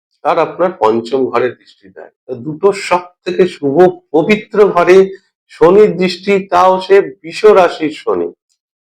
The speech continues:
যে নিজে ভাগ্যপতি। মানে ভাগ্যপতি নিজে, তার তিনটে কোণ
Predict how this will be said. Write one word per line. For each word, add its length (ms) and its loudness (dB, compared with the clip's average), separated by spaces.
যে 160 2
নিজে 300 4
ভাগ্যপতি। 760 -2
মানে 120 -6
ভাগ্যপতি 720 -2
নিজে, 320 -4
তার 140 -6
তিনটে 420 -2
কোণ 380 0